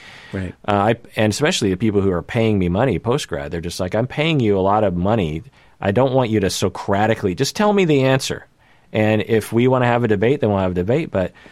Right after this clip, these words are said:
Speaker 2: just tell me what's on your brain," you know?
Speaker 1: Mm-hmm.
Speaker 2: Now, you know, you can say it tentatively and you could explore for sure, but anyway, um, why did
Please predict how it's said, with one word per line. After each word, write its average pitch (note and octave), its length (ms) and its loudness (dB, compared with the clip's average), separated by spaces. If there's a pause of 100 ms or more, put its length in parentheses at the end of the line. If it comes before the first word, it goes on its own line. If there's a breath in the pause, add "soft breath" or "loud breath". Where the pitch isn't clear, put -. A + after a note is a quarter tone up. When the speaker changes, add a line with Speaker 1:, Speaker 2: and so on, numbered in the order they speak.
(500 loud breath)
Speaker 2:
just D3+ 140 -2
tell G3+ 160 2
me F#3+ 100 4
what's C#3+ 180 2
on A#2+ 140 4
your G2 180 2
brain," G#2 480 -2
you E2+ 120 -4
know? E2+ 60 -6
Speaker 1:
Mm-hmm. - 480 -10
Speaker 2:
Now, C3+ 280 2 (280)
you F#3+ 100 0
know, C3 80 2
you C#3 80 0
can C#3+ 100 0
say B2 140 0
it - 100 -2
tentatively G2+ 640 -2
and G2+ 100 0
you G2+ 80 0
could G2 280 -6
explore F2 500 -8
for F#2+ 100 -10
sure, E2 300 -8
but E2+ 220 -10 (1300 loud breath)
anyway, F#2+ 480 -2 (420)
um, G#2 640 0 (1120 soft breath)
why G#2 260 -4
did C3+ 260 -6